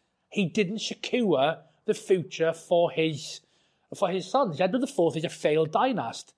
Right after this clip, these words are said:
He might have been the creator of the House of York, uh, as a royal dynasty, but he failed. He left his two sons to the slaughter. This is what made Henry the seventh so fearful towards the end of his life. This is why Henry the seventh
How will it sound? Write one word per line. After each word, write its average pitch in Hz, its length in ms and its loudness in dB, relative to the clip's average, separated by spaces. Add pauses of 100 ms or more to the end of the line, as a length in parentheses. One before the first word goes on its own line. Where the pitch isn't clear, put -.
He 196 140 2
might 208 220 0
have 208 120 -2
been 214 140 2
the 196 40 -4
creator 214 380 2
of 175 40 2
the 180 80 0
House 185 200 2
of 160 100 0
York, 175 460 4 (360)
uh, 165 260 4
as 156 100 4
a 151 60 0
royal 165 280 4
dynasty, 202 600 -2 (140)
but 156 100 -6
he 247 120 2
failed. 208 600 2
He 196 100 4
left 202 240 2
his 185 120 -2
two 220 200 -2
sons 165 500 -2 (360)
to 202 140 0
the 190 100 2
slaughter. 220 640 0 (1500)
This 220 300 -2
is 226 240 -2
what 190 240 0 (220)
made 190 420 -2
Henry 190 320 -2
the 190 80 -6
seventh 175 400 -4
so - 180 -2
fearful 170 800 -2 (180)
towards 170 220 0
the - 180 -2
end 165 180 -2
of 151 80 -4
his 139 140 -4
life. 147 220 -2
This 165 140 -10
is 202 80 -10
why 220 120 0
Henry 226 240 -4
the 226 80 -4
seventh 190 440 -2